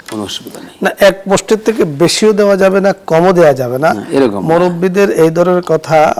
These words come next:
Speaker 2: হয়তো কোনো মুরব্বি বলেছেন, কারণ ছোট্ট একটা বাচ্চাকে সাধারণত মা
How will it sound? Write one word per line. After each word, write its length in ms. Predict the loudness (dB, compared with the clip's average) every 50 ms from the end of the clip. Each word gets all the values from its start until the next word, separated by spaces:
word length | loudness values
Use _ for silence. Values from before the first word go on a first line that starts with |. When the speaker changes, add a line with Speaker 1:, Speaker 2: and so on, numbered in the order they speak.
| -2
Speaker 2:
হয়তো 240 | -4 -4 -4 -4 -6
কোনো 220 | -4 -4 -4 -4
মুরব্বি 360 | -4 -4 -4 -6 -6 -6 -6 -6
বলেছেন, 640 | -6 -6 -6 -4 -4 -6 -6 -8 -10 -10 -10 -12 -14 -18 _ -20 -20 -20 -20 -20 _ -8
কারণ 180 | -6 -6 -6 -6 -6
ছোট্ট 420 | -6 -6 -6 -6 -10 _ -6 -4
একটা 320 | -2 -2 -2 -2 0 0 0
বাচ্চাকে 380 | 0 0 0 -2 -4 -2 -2
সাধারণত 380 | -2 0 0 0 0 0 0 -2
মা 480 | -2 0 2 2 4 4 4 2 2